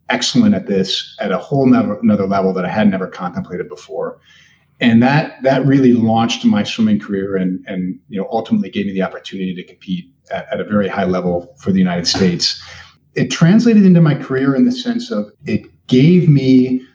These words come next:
a real hunger for, for excellence, right? I, I learned that I liked being great at something, not just good at something, but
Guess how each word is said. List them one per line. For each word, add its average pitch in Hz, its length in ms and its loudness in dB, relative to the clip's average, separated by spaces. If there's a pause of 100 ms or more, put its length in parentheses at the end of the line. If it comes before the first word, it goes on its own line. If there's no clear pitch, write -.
(520)
a 104 80 0
real 131 420 4
hunger 107 840 0 (520)
for, 196 320 -2 (160)
for - 320 -8
excellence, - 960 -10
right? 104 360 -4
I, - 260 -6
I - 40 -2
learned 123 300 4
that 120 160 -2
I 139 260 4
liked 113 520 2
being 90 340 0
great 92 380 -2
at - 120 -8
something, - 320 -10
not 139 180 2
just - 280 0
good 147 180 4
at - 140 0
something, 90 380 -6
but 82 160 -8